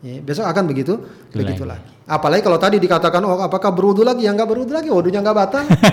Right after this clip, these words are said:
Speaker 2: <laughs>
Speaker 1: Begitu, ya. Kalau dituruti akan begitu terus dia. Akan
Speaker 2: Iya.
Speaker 1: kasihan, akan justru akan memberatkan diri,
Speaker 2: Dirinya.
Speaker 1: memberatkan dirinya.
Speaker 2: Iya. Baik, eh, jadi kalau bat-, wudu nggak batal, ya, karena kan nggak ada yang membatalkan.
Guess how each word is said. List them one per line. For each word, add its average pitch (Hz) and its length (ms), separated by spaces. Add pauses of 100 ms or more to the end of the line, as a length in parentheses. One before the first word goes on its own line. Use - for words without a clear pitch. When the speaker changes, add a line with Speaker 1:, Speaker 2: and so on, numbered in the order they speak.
Speaker 2:
<laughs> 208 320
Speaker 1:
Begitu, 147 260
ya. 170 140 (320)
Kalau 233 260
dituruti 254 480
akan 208 400
begitu 190 300
terus 170 320
dia. 135 160 (480)
Akan 170 320
Speaker 2:
Iya. - 60
Speaker 1:
kasihan, 170 420
akan 165 280
justru 147 200
akan 170 260
memberatkan 143 480
diri, 147 220 (680)
Speaker 2:
Dirinya. 104 140 (160)
Speaker 1:
memberatkan 101 320
dirinya. 90 320
Speaker 2:
Iya. 87 320 (1300)
Baik, 175 280 (100)
eh, 135 240
jadi 143 220
kalau 143 300
bat-, 131 420
wudu 123 260
nggak 143 180
batal, 107 560
ya, 90 120
karena 101 240
kan 135 180
nggak 123 240
ada 104 80
yang 107 100
membatalkan. 104 560